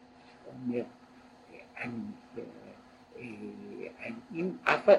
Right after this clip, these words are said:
אף על פי שאינני יכול לחבק את המלך בעצמו, אבל אני יכול לחבק אותו דרך הבגדים, כן? וכיוון ש-, שהוא מלובש בתוך התורה, ברגע שאני מדבק בה, אני באופן,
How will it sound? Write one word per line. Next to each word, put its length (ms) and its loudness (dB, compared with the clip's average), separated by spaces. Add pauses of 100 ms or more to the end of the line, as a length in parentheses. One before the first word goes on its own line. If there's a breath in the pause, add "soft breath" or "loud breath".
אף 220 8
על 60 12 (120)
פי 160 -10
שאינני 680 2
יכול 400 -2
לחבק 600 2
את 140 -4
המלך 380 6 (160)
בעצמו, 500 -4 (220)
אבל 80 -6
אני 260 -12
יכול 300 -6
לחבק 520 8
אותו 260 4
דרך 420 -4
הבגדים, 520 8 (840)
כן? 200 6 (320)
וכיוון 560 8
ש-, 180 4 (160)
שהוא 500 0
מלובש 840 8
בתוך 380 2
התורה, 460 0 (280)
ברגע 400 6
שאני 500 -8
מדבק 840 6 (100)
בה, 220 12 (440 loud breath)
אני 400 6
באופן, 680 6